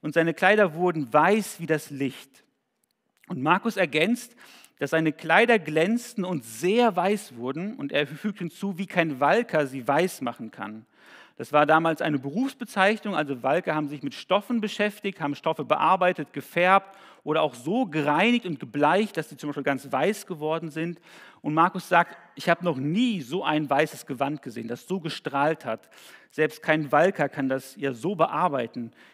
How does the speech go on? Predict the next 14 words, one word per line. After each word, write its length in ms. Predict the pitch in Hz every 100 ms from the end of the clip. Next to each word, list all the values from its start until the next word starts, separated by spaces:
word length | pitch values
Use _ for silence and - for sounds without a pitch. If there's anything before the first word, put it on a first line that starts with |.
| _
wie 120 | 139
das 340 | 135 135 - - -
in 140 | 147
diesem 220 | 143 151 151
Fall 280 | - 143
bei 100 | 139
Jesus 440 | 127 127 127 120 -
war." 320 | 117 101 95 _ _ _ _ _ _ _ _ _ _ - - -
Nun, 140 | 160 180
wie 80 |
sollen 320 | 185 196 269 240
wir 320 | 220 202 147 - _ _ _
ja 180 | 151 151
diese 320 | 147 226 220